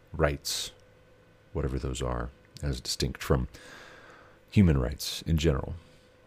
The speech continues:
You're transphobic. Or,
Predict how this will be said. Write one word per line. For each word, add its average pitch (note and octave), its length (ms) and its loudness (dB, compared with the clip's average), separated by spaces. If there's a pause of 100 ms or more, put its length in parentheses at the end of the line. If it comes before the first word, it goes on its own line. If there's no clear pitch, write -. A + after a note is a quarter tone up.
(1600)
You're F#2 140 6
transphobic. A#2 880 4 (760)
Or, A#2+ 560 12